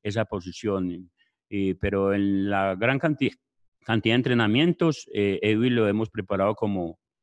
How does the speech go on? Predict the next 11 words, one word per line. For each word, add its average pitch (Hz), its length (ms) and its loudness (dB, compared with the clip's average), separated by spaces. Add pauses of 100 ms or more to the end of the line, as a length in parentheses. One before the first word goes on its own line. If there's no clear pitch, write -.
(140)
ha 95 80 -10
tenido 110 260 0
la 113 80 0
información 92 480 -4
como 110 220 -2
lateral 95 440 -4
derecho, 139 560 -2 (480)
en 95 140 -4
algunos 101 340 0
momentos, 104 640 0
eh, 95 460 -2